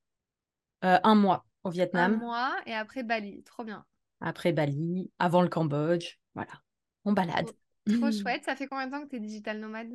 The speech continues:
Speaker 1: Euh, bah, ça va faire un an et demi à peu près, partie en début d'année dernière.
Speaker 2: Et t'es pas rentrée en France ?
Speaker 1: Euh, si, euh, je suis rentrée pour les fêtes.
Speaker 2: Ah
Speaker 1: Rentrée
Speaker 2: ouais.
Speaker 1: pour, euh, me geler un petit coup et surtout voir la famille et passer Noël en famille.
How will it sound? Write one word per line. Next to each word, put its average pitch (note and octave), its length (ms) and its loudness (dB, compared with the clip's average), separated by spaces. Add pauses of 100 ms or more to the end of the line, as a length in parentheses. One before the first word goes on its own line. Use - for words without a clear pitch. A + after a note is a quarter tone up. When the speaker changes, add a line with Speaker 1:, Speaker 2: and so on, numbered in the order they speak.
(800)
Speaker 1:
Euh, F#3+ 280 4
bah, F3 120 2
ça F3 140 -2
va D3+ 80 0
faire A3+ 240 0
un F3+ 240 0
an A3 240 2
et F#3+ 80 0
demi E3 340 -2
à A#3 60 -4
peu F3+ 80 -6
près, D#3 320 -8 (240)
partie E3+ 260 -6
en G3+ 60 0
début F3 240 -4
d'année F3 220 0
dernière. D#3 500 -2 (480)
Speaker 2:
Et A#3+ 100 -8
t'es C4 100 -8
pas C4 140 -2
rentrée C4 300 -8
en A#3+ 80 -10
France ? G#3+ 280 -14 (1000)
Speaker 1:
Euh, F#3 100 6
si, F3+ 200 0
euh, E3+ 60 4
je - 60 -4
suis G3 140 -4
rentrée F#3 240 0
pour F#3+ 120 2
les D#3+ 60 6
fêtes. - 320 -4 (640)
Speaker 2:
Ah A#3 240 -14
Speaker 1:
Rentrée E3 240 -6
Speaker 2:
ouais. - 60 -4
Speaker 1:
pour, D3 220 0
euh, D3 80 -2
me E3 140 0
geler F#3+ 260 6
un F3+ 100 6
petit F3+ 160 -4
coup A3+ 340 6
et E3 100 6
surtout E3 300 -4
voir E3 160 2
la D3+ 80 2
famille D#3+ 420 0
et D3 60 0
passer D3 240 0
Noël D3+ 220 2
en C#3+ 60 -2
famille. - 260 -8